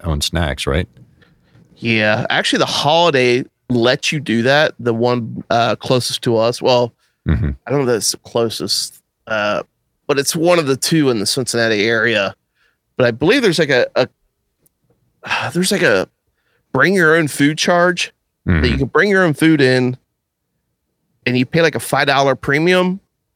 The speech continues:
Speaker 2: but you also get a discount with that
Speaker 1: Okay,
Speaker 2: in their
Speaker 1: nice.
Speaker 2: concession stand. So
Speaker 1: Yeah, that's smart.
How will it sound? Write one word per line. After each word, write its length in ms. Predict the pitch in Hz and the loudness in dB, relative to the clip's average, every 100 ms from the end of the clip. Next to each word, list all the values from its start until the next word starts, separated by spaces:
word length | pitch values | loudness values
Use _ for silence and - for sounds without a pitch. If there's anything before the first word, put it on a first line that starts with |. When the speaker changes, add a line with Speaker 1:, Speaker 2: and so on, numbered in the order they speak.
| _ | _
Speaker 2:
but 300 | 160 156 - - | 2 2 2 -2
you 140 | 143 | -2
also 240 | 143 - 151 | 0 -2 -2
get 100 | 127 | -2
a 60 | |
discount 680 | - - 143 - 120 117 - | -4 -6 -6 -4 -4 -4 -4
with 220 | 113 113 | -6 -4
that 300 | 120 113 95 - _ _ _ _ _ _ 80 | -2 -2 -2 -8 _ _ _ _ _ _ -4
Speaker 1:
Okay, 300 | 78 80 64 | -4 -4 -2
Speaker 2:
in 60 | |
their 100 | 67 | -2
Speaker 1:
nice. 100 | 64 | -4
Speaker 2:
concession 420 | - - 117 113 | -6 -4 -4 -4
stand. 480 | 107 - 104 92 104 | -6 -4 -4 -4 -6
So 340 | - 110 104 90 | -4 -2 0 0
Speaker 1:
Yeah, 120 | 80 | 0
that's 180 | 98 - | -2 -4
smart. 340 | - 64 | -4 -6